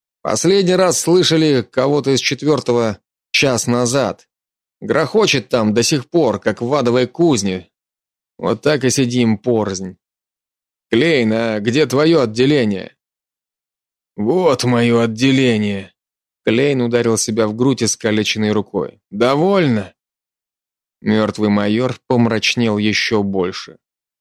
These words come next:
«Без штальзаргов и без пулемётов. Хм,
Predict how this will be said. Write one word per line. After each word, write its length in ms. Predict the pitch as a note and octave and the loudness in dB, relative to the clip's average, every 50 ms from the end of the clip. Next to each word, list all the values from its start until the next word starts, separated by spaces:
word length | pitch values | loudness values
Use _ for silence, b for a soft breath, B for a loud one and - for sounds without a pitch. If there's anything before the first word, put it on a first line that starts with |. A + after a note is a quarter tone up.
| _ _ _ _ _ _ _ _ _ _ _ _ | _ _ _ _ _ _ _ _ _ _ _ _
«Без 360 | - D#2+ F#2+ A2 D3+ F#3 D#3 - | -8 -2 0 2 2 2 0 0
штальзаргов 1040 | - - - E3 E3+ E3+ E3 C#3+ C3 C3 D#3+ F3 F3+ E3 D#3 D3 D#3+ D#3 A#2+ A2 C#3 | -2 -2 0 0 2 2 2 0 0 0 0 0 0 0 0 0 0 0 2 2 0
и 60 | D3 | 0
без 260 | C#3 C#3+ C3+ - - | 2 0 0 0 -2
пулемётов. 800 | - - C#3 C#3+ C#3+ C#3 C3+ C3 B2+ A#2 G2 - - E2 C2+ - _ _ _ _ _ _ _ _ _ _ _ _ _ _ - | -2 0 0 2 2 2 2 2 2 0 -2 -4 -8 -14 -16 -16 _ _ _ _ _ _ _ _ _ _ _ _ _ _ -2
Хм, 600 | A#2 A#2+ B2+ B2 A#2 A2 G#2 G2 F#2 F2 E2+ | 0 2 4 2 2 2 0 0 -2 -6 -10